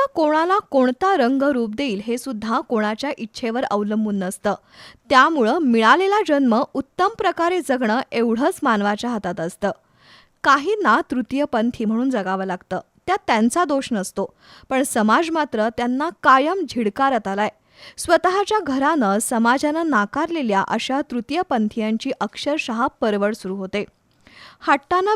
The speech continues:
भीक वसूल करणारे, आरडाओरडा करणारे, दुसऱ्यांना त्रास देणारे असं चुकीचं चित्र तृतीयपंथीयांच्या बाबतीत निर्माण झालंय, परंतु त्याला काही अंशी समाज जबाबदार आहे.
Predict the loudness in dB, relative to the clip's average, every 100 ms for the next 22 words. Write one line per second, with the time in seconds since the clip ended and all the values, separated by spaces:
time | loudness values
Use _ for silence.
0 | 0 0 2 2 0 -2 -2 0 0 0
1 | 0 -2 0 2 4 6 6 6 2 2
2 | 0 0 0 0 0 -4 -12 -2 0 2
3 | 2 2 -2 2 4 4 2 2 2 2
4 | 0 -2 -2 -2 0 -2 -2 -4 4 4
5 | 4 -2 -2 0 2 0 -2 -12 -4 -4
6 | 0 -2 0 0 0 -2 -2 -2 0 2
7 | 0 _ -4 0 0 2 0 -2 -2 0
8 | 0 -2 _ -20 -18 -4 0 0 -2 -2
9 | 0 2 2 0 2 2 2 2 2 0
10 | 0 -4 0 0 2 0 -2 -4 -2 -4
11 | -2 -2 -2 -6